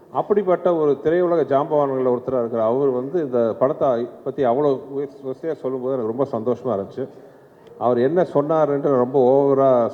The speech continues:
சொல்லிக்கல, ஏன்னா அது பின்னாடி ஏதாச்சும் ஆச்சுன்னா நீங்க என்ன நக்கல் பண்ணுவீங்க, அதனால அது சொல்லல. ஆ, but அந்த, அந்த, அதோட அவர் நிக்காம, அந்த படம் ரொம்ப பிடிச்சதுனால அவர் இமீடியட்டா அவர் ப்ரொடியூசர்ஸ் மற்றும் திரையுலக பெரியவங்கெல்லாம் உட்காந்து பேசி முடிவு பண்ணி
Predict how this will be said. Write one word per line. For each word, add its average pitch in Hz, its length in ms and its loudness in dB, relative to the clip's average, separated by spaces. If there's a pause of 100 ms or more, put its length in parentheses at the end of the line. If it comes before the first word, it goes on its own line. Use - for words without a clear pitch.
சொல்லிக்கல, 117 440 -2
ஏன்னா 120 180 -2
அது 110 240 -2
பின்னாடி 131 240 0
ஏதாச்சும் 123 440 0
ஆச்சுன்னா 123 200 -6
நீங்க 117 200 -4
என்ன 113 160 -4
நக்கல் 107 380 -4
பண்ணுவீங்க, 104 220 -6
அதனால 110 360 -4
அது 101 140 -8 (500)
சொல்லல. 107 260 -8 (920)
ஆ, 131 240 -4
but 160 280 0
அந்த, 147 560 2
அந்த, 151 260 -4
அதோட 165 280 6
அவர் 196 280 6
நிக்காம, 151 560 0 (540)
அந்த 135 180 -4
படம் 185 260 6
ரொம்ப 185 340 6
பிடிச்சதுனால 170 420 0
அவர் 156 220 6
இமீடியட்டா 160 340 0
அவர் 147 360 4
ப்ரொடியூசர்ஸ் 139 760 0 (340)
மற்றும் 135 320 2
திரையுலக 156 380 2
பெரியவங்கெல்லாம் 131 680 0
உட்காந்து 123 480 -2 (100)
பேசி 131 500 0
முடிவு 131 260 -6
பண்ணி 120 300 -6